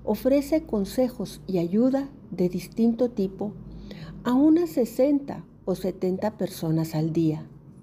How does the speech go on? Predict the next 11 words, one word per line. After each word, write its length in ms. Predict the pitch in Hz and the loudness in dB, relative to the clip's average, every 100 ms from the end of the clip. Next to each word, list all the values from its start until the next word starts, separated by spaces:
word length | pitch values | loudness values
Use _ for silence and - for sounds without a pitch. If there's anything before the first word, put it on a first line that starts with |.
| - - - - - - - - | -18 -18 -20 -20 -20 -20 -20 2
En 160 | 196 | 4
la 140 | 180 185 | 4 0
pequeña 420 | 185 220 226 277 | 0 2 4 2
farmacia, 720 | 277 277 208 196 190 214 202 - - - | 0 0 0 -2 -4 -6 -6 -10 -20 -10
cada 300 | 233 247 277 | -4 -2 0
día 300 | 277 277 285 | 2 4 2
se 160 | 285 240 | 0 -4
preparan 540 | 202 196 196 202 202 | -2 -2 -2 -2 0
medicinas 840 | 196 175 156 - 180 185 185 - - - - - - | 0 0 -2 -2 -2 -2 -4 -12 -20 -20 -20 -16 -2
para 200 | 220 220 | 2 4
unas 440 | 302 330 349 - | 4 4 0 -4